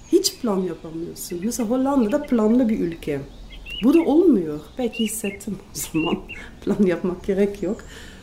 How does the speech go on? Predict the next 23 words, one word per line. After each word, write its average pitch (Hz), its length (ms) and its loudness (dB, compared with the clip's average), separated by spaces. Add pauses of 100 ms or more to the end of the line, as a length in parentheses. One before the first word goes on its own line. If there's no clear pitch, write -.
(200)
Bu 285 100 2
ülkede 277 540 4
plan 277 220 6
yaparsan 254 840 0
olmuyor. 208 460 0 (880)
Mesela 190 240 -2
Avrupa'da 190 760 0 (680)
tatil 208 440 4
hazırlanıyorsun. 180 840 -2
Altı 220 340 2
ay 180 180 0
evvel, 135 280 -4 (100)
sekiz 185 360 -2
ay 143 200 -4
evvel 143 260 -2 (400)
planlıyorsun, 156 580 -2
uçak 143 340 -6
bilet 151 280 -4
alıyorsun. 151 520 -8 (800)
Burada 214 420 2
bir 247 140 2
ay 143 140 -4
evvel, 139 300 -8